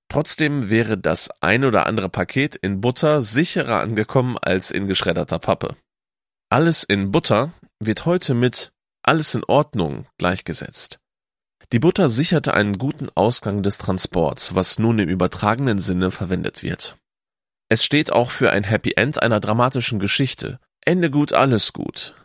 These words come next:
Alles in Butter. In der Bibel gibt es viele Geschichten, die nach einem holprigen Beginn einen heilen Ausgang haben. Eine dieser Geschichten reifte von katastrophal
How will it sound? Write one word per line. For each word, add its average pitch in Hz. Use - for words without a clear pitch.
Alles 135
in 127
Butter. -
In 120
der 113
Bibel 156
gibt 120
es 104
viele 180
Geschichten, 123
die 104
nach 98
einem 90
holprigen 104
Beginn 135
einen 101
heilen 127
Ausgang -
haben. -
Eine 120
dieser 101
Geschichten 98
reifte 120
von 107
katastrophal 110